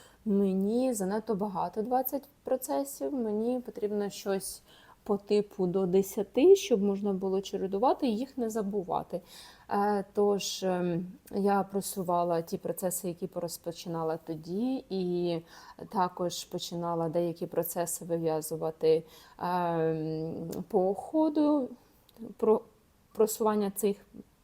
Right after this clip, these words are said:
своїх стартів. Е, тож якраз пройшов майже рік, і <laughs> нарешті я цей процес закінчила. Він для мене був трішки незвичний, тому що,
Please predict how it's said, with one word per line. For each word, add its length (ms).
своїх 460
стартів. 600
Е, 400
тож 540
якраз 580
пройшов 580
майже 560
рік, 460
і 260
<laughs> 60
нарешті 720
я 320
цей 240
процес 420
закінчила. 680
Він 200
для 100
мене 240
був 320
трішки 420
незвичний, 720
тому 320
що, 460